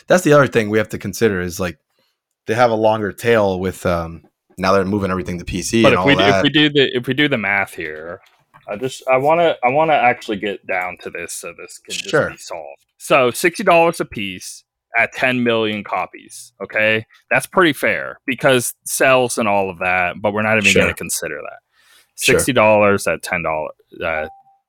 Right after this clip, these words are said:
Speaker 2: ten million a piece.
Speaker 1: Well, should we be doing sixty or should we be doing seventy if we're talking
Speaker 2: Well,
Speaker 1: about
Speaker 2: the,
Speaker 1: twenty twenty-two
Speaker 2: this
Speaker 1: games,
Speaker 2: year,
Speaker 1: right?
Speaker 2: yeah,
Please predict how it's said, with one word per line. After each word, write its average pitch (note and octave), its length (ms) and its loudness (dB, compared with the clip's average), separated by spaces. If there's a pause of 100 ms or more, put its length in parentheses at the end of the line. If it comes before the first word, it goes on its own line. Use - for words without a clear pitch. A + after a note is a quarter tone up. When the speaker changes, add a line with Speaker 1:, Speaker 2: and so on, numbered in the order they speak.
(460)
Speaker 2:
ten F2+ 240 -2
million D#2 320 -6
a C#2+ 60 -14
piece. G#2+ 220 0
Speaker 1:
Well, G#2+ 80 4
should G2+ 160 2
we B2+ 60 0
be C3 40 2
doing A#2+ 160 2
sixty F3 400 2
or D#3+ 80 6
should A2+ 120 -2
we A2 40 -2
be A2+ 80 2
doing A2 100 0
seventy E2+ 480 -2 (480)
if F#2+ 120 -10
we're G2+ 80 -4
talking G#2+ 200 2
Speaker 2:
Well, F#2 80 -2
Speaker 1:
about F#2+ 80 0
Speaker 2:
the, B2+ 40 4
Speaker 1:
twenty G2+ 160 -2
twenty-two C#3 300 0
Speaker 2:
this - 40 0
Speaker 1:
games, G#2 100 -2
Speaker 2:
year, G2 220 -4
Speaker 1:
right? A#2 100 -12
Speaker 2:
yeah, D#2+ 240 -14